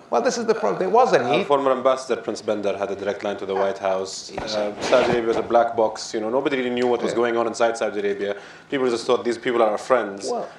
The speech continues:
Speaker 2: and that was that.
Speaker 1: well, I
Speaker 2: I
Speaker 1: would,
Speaker 2: mean,
Speaker 1: I would
Speaker 2: uh,
Speaker 1: argue it wasn't that there wasn't a need. There was the need. It was just there wasn't
Speaker 2: Sure,
Speaker 1: an
Speaker 2: yes, of
Speaker 1: understanding
Speaker 2: course,
Speaker 1: of the
Speaker 2: of
Speaker 1: need.
Speaker 2: course.
Speaker 1: You know, we
Speaker 2: No,
Speaker 1: squandered. Look,
Speaker 2: I
Speaker 1: we had,
Speaker 2: mean,
Speaker 1: we had. Sorry
Speaker 2: the
Speaker 1: to
Speaker 2: questions didn't exist.
Speaker 1: Yeah, well, yeah, but we, I mean, we had, you know, since the Reagan administration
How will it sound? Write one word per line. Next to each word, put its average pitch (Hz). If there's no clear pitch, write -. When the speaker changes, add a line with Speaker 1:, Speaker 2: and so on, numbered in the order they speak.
Speaker 2:
and 117
that 117
was 104
that. 107
Speaker 1:
well, 151
I 143
Speaker 2:
I 143
Speaker 1:
would, 147
Speaker 2:
mean, 104
Speaker 1:
I 151
would 143
Speaker 2:
uh, 147
Speaker 1:
argue 156
it -
wasn't 170
that 135
there 113
wasn't 113
a 101
need. 175
There 117
was 147
the 123
need. 185
It 135
was -
just 127
there 131
wasn't 143
Speaker 2:
Sure, 147
Speaker 1:
an 127
Speaker 2:
yes, 135
of 135
Speaker 1:
understanding 214
Speaker 2:
course, 139
Speaker 1:
of 120
the 151
Speaker 2:
of 117
Speaker 1:
need. 92
Speaker 2:
course. 131
Speaker 1:
You 123
know, 135
we 151
Speaker 2:
No, 185
Speaker 1:
squandered. 190
Look, 180
Speaker 2:
I 190
Speaker 1:
we 165
had, 147
Speaker 2:
mean, 151
Speaker 1:
we 151
had. 147
Sorry 143
Speaker 2:
the 143
Speaker 1:
to -
Speaker 2:
questions 175
didn't 107
exist. 90
Speaker 1:
Yeah, 101
well, 240
yeah, 208
but -
we, 147
I 143
mean, 151
we 196
had, 180
you 131
know, 120
since 214
the 151
Reagan 143
administration 98